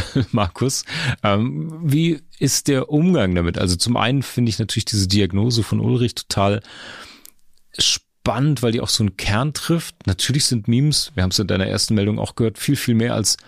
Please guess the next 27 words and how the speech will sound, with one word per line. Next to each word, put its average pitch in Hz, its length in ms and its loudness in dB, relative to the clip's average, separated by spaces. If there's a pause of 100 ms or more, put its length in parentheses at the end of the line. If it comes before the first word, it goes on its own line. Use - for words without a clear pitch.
(160)
als - 280 -2
Humor 110 540 4
oder 98 160 0
Internetradikalisierung. 117 2000 -2
Das 104 80 0
ist - 100 -2
ein 104 40 -2
richtiges - 340 -2
Machtinstrument, - 640 -2
vor - 180 -4
allen 104 80 2
Dingen 123 140 2
in 110 120 0
den 104 40 0
U 101 100 2
S 98 140 2
A 117 180 0
geworden, 107 460 0
hier 120 180 0
immer 98 200 2
mehr. 98 360 2 (640)
Und 139 140 2
eben 143 160 4
nicht 147 220 2
nur 143 180 2
in 107 80 2
radikalisierten 98 1000 0